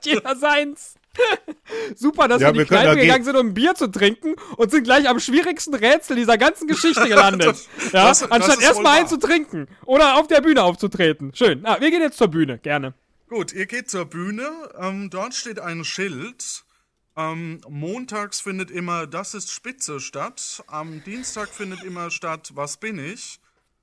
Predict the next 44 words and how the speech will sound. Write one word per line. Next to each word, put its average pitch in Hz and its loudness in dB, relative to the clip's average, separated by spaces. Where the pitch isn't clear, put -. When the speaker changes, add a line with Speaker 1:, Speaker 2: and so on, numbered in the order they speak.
Speaker 3:
Äh, 156 -14
oh, 160 -18
für - -20
die 131 -18
anderen 143 -20
Tage 127 -20
hab 120 -20
ich 110 -20
nix. - -20
Ähm, 147 -10
Speaker 1:
Was 185 0
haben 226 2
wir 214 2
Speaker 2:
Ja, - 4
Speaker 1:
denn 190 4
Speaker 2:
was 208 2
Speaker 1:
heute 208 -2
für 185 6
einen 190 6
Speaker 2:
bin 127 4
ich? 135 -2
Speaker 1:
Wochentag? 131 -6
Speaker 2:
Dann 131 -2
machen 160 -2
wir, - 0
dann, 131 0
genau. 120 0
Speaker 3:
Und, 101 -6
Speaker 2:
Heute 156 4
ist 170 0
Speaker 3:
und 143 -6
Speaker 2:
Was 139 2
bin 143 0
ich? 101 -6
Speaker 3:
Woher, 175 -8
woher 185 -10
wisst 214 -12
ihr 175 -12
das? 107 -16
Speaker 2:
Ja, 127 -2
weil 104 2
heute 107 -6
Dienstag 170 -2
ist. 95 -8